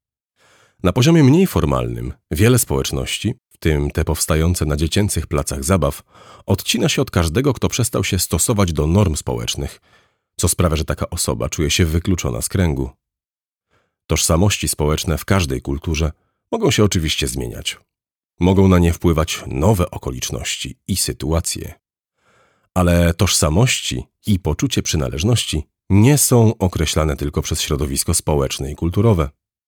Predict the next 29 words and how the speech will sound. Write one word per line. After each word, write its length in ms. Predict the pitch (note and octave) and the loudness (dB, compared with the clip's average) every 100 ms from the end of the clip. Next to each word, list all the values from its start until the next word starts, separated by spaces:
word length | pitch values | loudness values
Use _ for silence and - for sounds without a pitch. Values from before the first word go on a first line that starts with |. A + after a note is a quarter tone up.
| _ _ _ _ _ F2+ | _ _ _ _ _ 2
Nasze 360 | A2+ - E3 | 4 4 4
mózgi, 540 | D#3 G2 C2 A1+ A#1+ - _ _ _ _ | 6 4 2 -6 -10 -14 _ _ _ _
a 80 | A2 | 0
konkretniej 600 | F#2+ G2 B2+ G#2 E2 D2+ - | 2 2 2 4 4 2 2
to, 260 | B2+ D3 | 4 6
jak 220 | E2+ D2 | 4 0
funkcjonują 720 | - E2 D#2 - D#2+ G#2+ F#2 F2+ | -2 -2 -2 -2 2 4 4 2
one 240 | D#2+ D2+ | 0 -2
w 40 | |
codziennym 540 | - C#2+ C#2+ B1+ - D2 | -2 -2 -2 -4 -6 -2
życiu, 380 | A2+ - D2+ D2 _ _ _ | 0 0 -4 -4 _ _ _
odgrywają 720 | G#2 E2 D2 C#2+ G#2 C3+ A#2 | 2 4 2 2 2 4 4
tutaj 320 | G#2+ G2 D2+ | 2 0 0
znaczącą 560 | C2+ C#2+ - F2 E2 D2+ | 0 -2 0 0 2 0
rolę. 240 | D#2+ C#2+ - _ _ _ _ _ _ _ _ - | 0 0 -4 _ _ _ _ _ _ _ _ -8
Tworzą 400 | - C#3 A2+ F#2+ | 0 4 6 6
one 140 | F2 | 6
nasze 240 | D#2+ - | 4 0
tożsamości 600 | E2 D#2 - D2 C#2+ - | -2 -2 -2 -2 -4 -6
społeczne. 560 | - D2+ D2 - - - - _ _ _ | -6 -4 -4 -4 -8 -12 -18 _ _ _
Wpływają 420 | - E2+ D#2 D#2+ | -4 0 2 2
na 100 | D#2+ | 0
to, 120 | D2+ | 0
jak 200 | D2+ E2+ | 0 0
zachowujemy 500 | G2 F#2+ D#2 D2+ D2 | 0 -2 -2 0 0
się 140 | D#2 D2 | -2 -2
w 40 | |
różnych 280 | D#2 D#2 D2+ | -2 -4 -4
sytuacjach, 640 | E2+ G2+ G#2 - C#2 - | -4 0 0 0 -4 -6